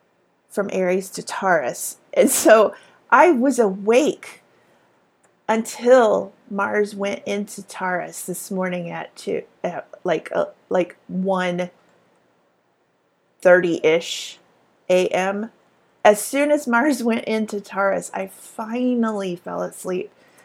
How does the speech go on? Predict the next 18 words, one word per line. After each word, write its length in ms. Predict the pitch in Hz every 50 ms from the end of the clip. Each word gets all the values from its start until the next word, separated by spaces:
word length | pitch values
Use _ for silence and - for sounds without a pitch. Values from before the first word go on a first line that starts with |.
| _ _ -
So, 380 | - - - 233 220 214 190 -
I 140 | 208 214
mean, 320 | 220 220 220 214 208 208 196
between 480 | 202 208 - - - - 247 254 254
energy 540 | 240 233 214 214 220 214 214 214 190 180 -
and 140 | 175 175 185
between 720 | 175 165 - - - - - 208 208 214 220 220 214 - -
astrology, 840 | - - - - - 160 175 180 165 160 - - - - - - 190 _ _ _ _ _ _ _ _ _ _ _ _ _ _ _ _ _ _ _ _ _ _ _ _ _ _ _ _ _ _ _ _ _ _ _ _ _ _ _ _ _ _ _ -
it 140 | 220 247 247
has 300 | 202 208 196 185 185 -
been, 460 | _ - - 196 190 185 185 180 190
like, 260 | 175 180 175 - - -
I 200 | - 185 190 190
have 280 | 185 180 175 165 185 -
been 300 | - - 180 175 - - _ _ _ -
amped 340 | 233 247 262 269 262 - -
up 240 | 202 190 196 - -
on 160 | - 170 170